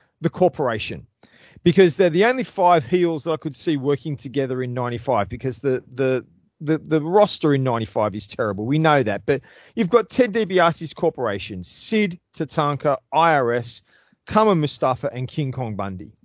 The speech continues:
On the other side of the coin, well, who is going to be working together in ninety-five? Well, I think it's pretty obvious. We're gonna have our world champion Diesel. We're gonna have our Intercontinental champion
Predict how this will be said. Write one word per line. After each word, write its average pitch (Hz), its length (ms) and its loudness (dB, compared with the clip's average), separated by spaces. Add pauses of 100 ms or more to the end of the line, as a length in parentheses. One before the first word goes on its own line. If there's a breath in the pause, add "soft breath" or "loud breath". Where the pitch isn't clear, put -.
(1400)
On 190 220 4
the 190 180 2 (100)
other 240 240 2
side 160 380 2
of 127 80 -6
the 120 80 -6
coin, 117 560 -10 (760)
well, 180 340 4 (880)
who 233 260 4
is 185 180 0
going 175 220 2
to 165 60 0
be 147 100 -2
working 143 440 0
together 127 500 -2
in 123 120 -2
ninety-five? 104 960 -4 (100)
Well, 139 440 2 (100)
I 135 100 2
think 160 200 2
it's 147 140 0
pretty 135 300 0
obvious. 98 380 -2
We're 180 120 2
gonna 214 180 4
have 190 200 6
our 165 140 6
world 156 260 4
champion 135 460 -4
Diesel. 104 500 -6 (800)
We're 180 100 12
gonna 208 140 4
have 185 180 6
our 165 140 6
Intercontinental 180 680 0
champion 139 540 -6